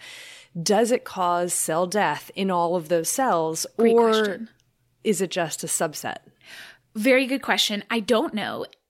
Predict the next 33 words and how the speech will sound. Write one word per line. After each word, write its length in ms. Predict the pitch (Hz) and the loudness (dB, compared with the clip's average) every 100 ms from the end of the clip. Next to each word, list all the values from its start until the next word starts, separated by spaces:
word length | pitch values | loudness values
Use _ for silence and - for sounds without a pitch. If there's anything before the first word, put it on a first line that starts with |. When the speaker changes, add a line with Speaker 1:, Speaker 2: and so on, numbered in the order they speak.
| - | 0
Speaker 2:
And 680 | 330 359 196 185 240 269 - - _ _ | 4 4 2 -2 -4 -6 -10 -20 _ _
here's 340 | - 285 277 285 | -4 0 0 0
an 140 | 254 240 | 2 4
on 160 | 214 | 2
top 280 | 214 277 330 | 2 0 0
of 100 | 277 | -4
that. 320 | - 143 165 - - - - - _ - _ _ - _ | -8 -6 -8 -10 -20 -18 -20 -20 _ -20 _ _ -20 _
We 160 | 233 269 | 0 0
think 640 | - - 339 226 330 - - | 0 2 2 2 -2 -10 -2
that 300 | 233 208 - | 0 0 0
at 140 | 233 202 | -2 0
least 300 | 277 - - | 0 -2 -4
part 300 | - 294 - | 0 0 2
of 240 | 240 220 | 2 2
the 100 | 196 | 0
reason 480 | 208 214 247 269 302 | 0 2 2 2 0
that 140 | 269 240 | 0 -2
a 40 | |
fetus 400 | - 226 220 226 | -4 0 0 0
is 240 | - 208 208 | 0 2 2
susceptible 920 | 180 - 175 - 233 240 240 240 220 | 0 0 0 -2 0 2 2 0 0
when 160 | 220 | 0
it 120 | 214 196 | 0 0
is, 380 | 180 185 240 - | 0 0 0 -2
and 240 | 202 185 | -4 -6
part 240 | 185 214 226 | -4 0 2
of 140 | 233 | 0
why, 400 | 202 196 190 196 | -2 -2 0 -2
so 220 | - 233 | 0 0
this 200 | 202 277 | 2 0
is 140 | 330 269 | 0 0
an 240 | - 214 | 0 -2
interesting, 680 | - 226 220 220 - 190 185 | 0 -2 0 -2 -2 -4 -6